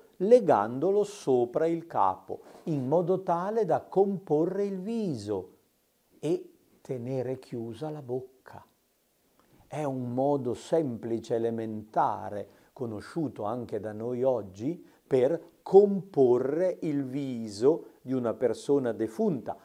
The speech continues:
soprattutto se è morto in quella posizione e in quella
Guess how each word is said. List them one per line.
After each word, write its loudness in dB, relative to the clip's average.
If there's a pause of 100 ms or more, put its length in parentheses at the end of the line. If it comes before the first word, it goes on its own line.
(100)
soprattutto -6 (140)
se -8
è -10
morto -4
in -16
quella 0
posizione 0 (640)
e 8
in -4 (160)
quella 8